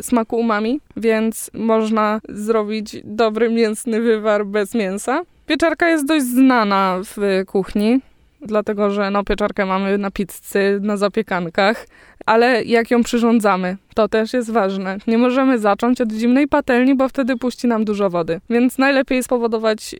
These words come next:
zamknięcie błon komórkowych wysoką temperaturą, co nam zamknie wszystkie fajne składniki w środku. No i też nie solimy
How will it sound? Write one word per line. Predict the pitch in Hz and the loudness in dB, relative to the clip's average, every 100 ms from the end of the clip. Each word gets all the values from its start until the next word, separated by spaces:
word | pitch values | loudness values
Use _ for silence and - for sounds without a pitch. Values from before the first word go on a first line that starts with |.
| - | -4
zamknięcie | 208 226 220 - 233 214 - 202 202 196 | 0 0 0 0 2 2 2 2 2 0
błon | 208 202 214 190 | -2 0 0 0
komórkowych | 202 202 196 - 208 202 190 - - | -2 0 0 0 0 0 -4 -8 -4
wysoką | 190 196 214 226 208 196 | -4 -2 -2 -2 -2 -2
temperaturą, | 208 196 202 196 202 330 370 392 - _ - | 0 0 2 0 2 2 2 0 -4 _ -2
co | 330 | 2
nam | 311 285 | 4 4
zamknie | 285 269 269 247 | 2 2 0 0
wszystkie | - 240 - 233 | -2 -10 -4 -4
fajne | 233 220 208 | -2 -2 -4
składniki | 220 - 208 202 - 190 | -6 -6 -4 -6 -6 -6
w | |
środku. | - 180 - - - _ 247 | -2 -2 -4 -12 -16 _ 2
No | 262 285 | 2 2
i | |
też | 262 247 - | 2 0 2
nie | 220 214 | 0 2
solimy | 226 214 214 208 202 | 0 0 0 0 -2